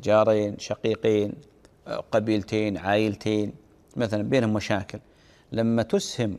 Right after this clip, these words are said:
وتحمل لواء الإصلاح بينهم على أنهم يعني حتى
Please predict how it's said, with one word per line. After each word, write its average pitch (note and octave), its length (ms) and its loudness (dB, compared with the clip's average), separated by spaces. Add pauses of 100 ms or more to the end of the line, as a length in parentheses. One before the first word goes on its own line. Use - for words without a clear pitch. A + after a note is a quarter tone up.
وتحمل C3 480 -2
لواء A#2+ 320 2 (440)
الإصلاح A#2+ 600 -2
بينهم G2 560 -2 (600)
على G2+ 220 0
أنهم G2+ 380 -4
يعني F2 600 -8
حتى B2 480 2